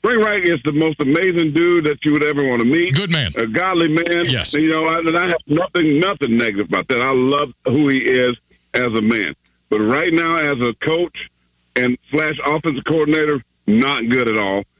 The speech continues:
Speaker 1: And I don't know why at this point, 'cause right now, pretty much, you're not gonna make the playoffs. Why wouldn't you do something different? Why wouldn't you change? Why wouldn't you try something fresh? Maybe that's gonna just inject some energy and some more positivity to your players. And so,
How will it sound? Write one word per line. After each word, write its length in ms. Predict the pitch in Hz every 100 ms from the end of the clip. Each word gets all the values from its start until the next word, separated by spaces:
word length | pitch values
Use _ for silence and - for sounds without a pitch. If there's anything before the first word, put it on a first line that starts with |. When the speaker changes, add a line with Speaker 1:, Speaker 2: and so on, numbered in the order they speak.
| _ -
Speaker 1:
And 180 | 131
I 140 | 135 151
don't 180 | 165 160
know 120 | 143
why 400 | 123 170 135 135
at 120 | 117
this 180 | 147 202 -
point, 240 | 143 131 - _
'cause 120 | 131
right 220 | 117 175 165
now, 300 | 190 170 147 -
pretty 160 | 156
much, 300 | 165 160 - - _
you're 100 | 247
not 100 | 220
gonna 120 | 151
make 180 | 139 143
the 160 | 151 202
playoffs. 360 | 233 165 196 - _ _ _
Why 180 | 156 214
wouldn't 340 | 208 262 220
you 60 | 175
do 200 | 156 160
something 400 | 160 143 127 120
different? 340 | 123 - 92 _ _ _
Why 180 | - 185
wouldn't 320 | 202 254 202
you 100 | 160
change? 460 | - 156 131 107 - _
Why 120 | - 190
wouldn't 260 | 226 226
you 60 | 175
try 240 | 185 175 165
something 220 | 165 139 -
fresh? 240 | 165 147 - _ _
Maybe 380 | 107 110 170 202
that's 220 | 185 190
gonna 280 | - 190 170
just 200 | 156 147
inject 440 | 156 135 170 175 165 _ _ _
some 140 | 120 120
energy 480 | 165 185 190 175 185
and 100 | 175
some 120 | 131
more 140 | 135 123
positivity 760 | 139 131 113 - 180 165 170 - _ _
to 80 | 147
your 120 | 156
players. 460 | - 180 202 151 120
And 160 | 131 123
so, 200 | 139 131